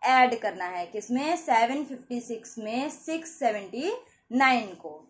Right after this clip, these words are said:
थर्ड क्वेश्चन है एट ट्वेंटी सिक्स में ऐड करना है नाइंटी।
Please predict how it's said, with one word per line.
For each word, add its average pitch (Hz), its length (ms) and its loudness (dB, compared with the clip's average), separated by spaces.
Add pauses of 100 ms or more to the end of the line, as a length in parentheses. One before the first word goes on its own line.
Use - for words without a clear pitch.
(300)
थर्ड 262 280 8
क्वेश्चन 262 300 0
है 247 360 0 (440)
एट 311 360 2
ट्वेंटी 262 460 -2
सिक्स 247 540 -2
में 240 340 -4
ऐड 233 400 2
करना 202 260 -2
है 214 320 -2
नाइंटी। 220 760 -2